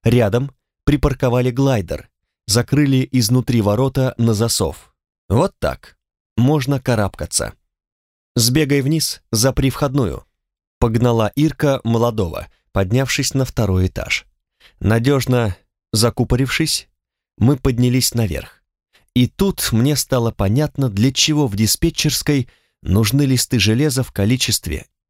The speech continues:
и кто их сюда втащил. Немцы — народ предусмотрительный. Быстренько поставили листы напротив окон,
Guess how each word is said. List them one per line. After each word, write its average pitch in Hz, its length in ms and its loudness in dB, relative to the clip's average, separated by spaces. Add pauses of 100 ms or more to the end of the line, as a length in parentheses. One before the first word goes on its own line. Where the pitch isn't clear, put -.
(140)
и 131 100 2
кто - 260 0
их 139 160 -2
сюда 110 280 0
втащил. - 540 -2 (520)
Немцы — 135 580 2
народ 120 540 -2 (100)
предусмотрительный. 98 1160 -2 (760)
Быстренько 110 840 2
поставили 104 500 0
листы 95 500 -2 (280)
напротив 123 600 0
окон, - 440 -4